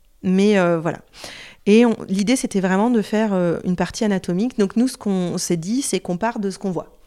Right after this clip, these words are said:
Voilà, on part de ce qu'on voit et on remonte chaque élément de ce qu'on voit. Et, euh, là où on, on, moi, j'a-, j'avais ce problème parce que je travaille en lycée professionnel et je voyais, euh,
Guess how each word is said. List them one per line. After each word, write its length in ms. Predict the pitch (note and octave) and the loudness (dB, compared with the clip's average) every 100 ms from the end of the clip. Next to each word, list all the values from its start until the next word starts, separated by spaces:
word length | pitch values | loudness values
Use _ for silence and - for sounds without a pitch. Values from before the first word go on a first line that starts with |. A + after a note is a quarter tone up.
| _ _ - _ _ _ - - | _ _ -20 _ _ _ -14 -10
Voilà, 200 | G3+ E3 - | -4 -4 -4
on 120 | E3+ | -4
part 160 | F3 F#3 | 0 0
de 80 | F#3 | -2
ce 80 | |
qu'on 140 | - E3 | -4 -2
voit 220 | E3+ F#3 | -2 -2
et 80 | F#3 | -2
on 80 | E3 | -2
remonte 420 | E3+ F3 A3+ - - | -2 -2 -4 -8 -12
chaque 340 | - A3+ G#3+ | -8 -6 -4
élément 340 | F3+ D#3+ F#3+ - - - - F3+ | -4 -2 -6 -10 -20 -20 -14 -4
de 100 | F#3 | -4
ce 80 | |
qu'on 140 | - F3+ | -2 -4
voit. 200 | D#3+ E3 - - - - - | -4 -8 -12 -20 -20 -20 -4
Et, 200 | F#3+ F#3+ | 0 2
euh, 120 | F3+ - - | 0 -2 0
là 400 | G3 G3+ G#3+ G#3+ | 4 6 6 6
où 60 | |
on, 400 | F#3+ F3+ E3+ E3 | 2 0 -2 -6
on, 320 | - - _ - - - - - | -10 -18 _ -20 -20 -20 -20 -14
moi, 220 | - G3 A3 | -4 0 0
j'a-, 240 | F3 C#3 - | 0 -2 -6
j'avais 280 | E3+ D#3+ E3 | -6 -6 -6
ce 260 | - D#3+ | -6 -6
problème 480 | D#3 - F3+ G3 G#3 | -8 -4 0 0 0
parce 160 | F3+ - | -4 -4
que 100 | D#3+ | -4
je 320 | D#3 D#3 D#3 | -4 -4 -6
travaille 400 | - D#3+ E3 E3+ | -6 -6 -4 -4
en 120 | E3 | -6
lycée 260 | D#3+ - D#3+ | -8 -8 -8
professionnel 600 | - E3 E3 F3 F#3 F#3 | -8 -6 -6 -4 -2 0
et 140 | D#3+ | -2
je 80 | D#3+ | 0
voyais, 240 | E3+ | 2
euh, 80 | G3 | 2